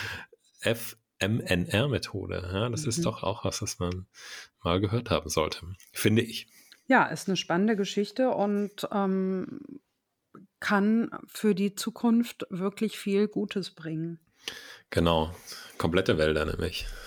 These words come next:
Speaker 1: hoffentlich.
Speaker 2: Ja.
Speaker 1: Ja, ich glaub, das war's für heute.
Speaker 2: Ja. Ja.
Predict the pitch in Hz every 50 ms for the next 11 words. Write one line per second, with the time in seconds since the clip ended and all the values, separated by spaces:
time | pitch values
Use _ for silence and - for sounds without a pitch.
0 | - - - - - - 98 - 87 - - - - - - - _ _ - -
1 | - - 269 202 160 - - - - - - - - - - - - - - -
2 | - - - - - - _ - - 117 160 220 202 - - - 95 90 101 92
3 | - - - 76 80 - - - 85 80 87 82 78 80 - 285 233 - 87 85
4 | - - - - - - - - - - - - - - - _ - 370 403 370
5 | 254 180